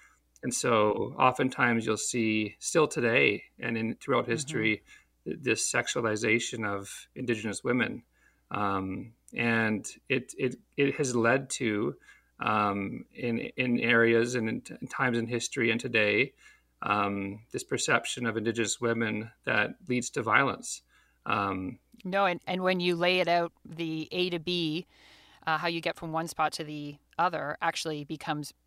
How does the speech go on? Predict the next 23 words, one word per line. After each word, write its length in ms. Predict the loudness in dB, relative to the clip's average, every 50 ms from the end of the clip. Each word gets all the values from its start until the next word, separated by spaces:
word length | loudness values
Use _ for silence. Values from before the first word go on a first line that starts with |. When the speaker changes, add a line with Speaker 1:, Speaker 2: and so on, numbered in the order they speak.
| _ _
Speaker 2:
pretty 220 | -12 -10 -8 -6 -6
easy 300 | -6 -6 -6 -6 -8 -8
to 100 | -8 -8
see 260 | -6 -4 -4 -4 -4
when 160 | -4 -6 -6
you 120 | -6 -6
lay 180 | -6 -6 -6 -6
it 100 | -4 -6
out 180 | -6 -6 -8 -8
so 140 | -10 -10
clearly 340 | -10 -10 -12 -12 -10 -10 -10
the 140 | -12 -12 -12
way 240 | -12 -12 -12 -12 -12
that 180 | -12 -12 -12
you 140 | -12 -12 -12
just 440 | -12 -12 -12 -12 -14 -16 -16 -18 -20 _ -10
did. 400 | -6 -6 -6 -6 -6 -10 -12 -14 _ _ _ -20 -20 -20 -20 -20 -20 -8 0 0
And, 140 | 0 0 0 2 6
and 140 | 6 8 8
I 80 | 6
think 240 | 4 0 -2 -2 -2
too, 480 | -2 -2 0 2 2 2 0 -2 -4 -4 0
um, 580 | 2 4 6 6 4 4 2 -2 -6 -10 -12